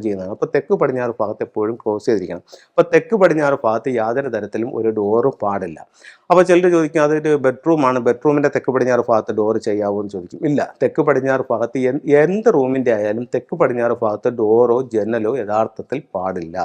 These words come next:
അപ്പോൾ തെക്ക് പടിഞ്ഞാറ് ഭാഗം അത്രത്തോളം വൃത്തിയായും ശുദ്ധിയായും ഇരിക്കണം. അപ്പം, ഏഹ്, തെക്ക് പടിഞ്ഞാറ് ഭാഗം സ്ത്രീയുടെ ഏരിയ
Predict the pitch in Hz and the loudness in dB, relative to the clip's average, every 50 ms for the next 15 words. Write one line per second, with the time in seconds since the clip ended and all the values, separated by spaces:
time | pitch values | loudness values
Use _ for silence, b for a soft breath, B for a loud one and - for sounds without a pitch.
0 | - _ _ - 139 139 - - - - - 139 143 135 131 135 131 123 123 123 | -8 _ _ -2 -2 0 0 -4 -6 -4 -2 0 0 0 0 0 -2 -4 -4 -4
1 | 117 107 110 123 156 b b b b b b - 123 - 127 127 123 135 123 135 | -6 -6 -6 -6 -10 b b b b b b -8 -4 0 0 2 2 4 2 2
2 | 156 151 123 110 - _ - 123 113 110 120 147 - - 113 101 110 110 101 98 | 2 0 -4 -12 -8 _ 0 2 2 2 0 -2 -4 -8 -8 -4 -2 -2 -2 -2
3 | 101 127 170 _ - 107 95 101 - 95 82 78 - _ b b b b b b | -4 -6 -8 _ -10 -8 -8 -8 -8 -8 -10 -10 -12 _ b b b b b b
4 | b b b 135 139 156 175 190 - - 160 160 147 139 135 135 135 135 135 - | b b b 4 6 6 4 2 0 4 8 10 12 12 12 12 12 10 8 4
5 | 135 - - 170 156 160 151 147 147 147 143 147 - - 131 123 117 135 147 151 | 0 0 2 2 4 4 4 4 4 4 4 4 4 2 2 2 2 0 -2 -4
6 | - - - 120 127 127 135 135 131 135 - 131 120 113 113 113 123 | -6 -6 -2 0 2 2 4 4 2 2 2 2 2 2 2 2 2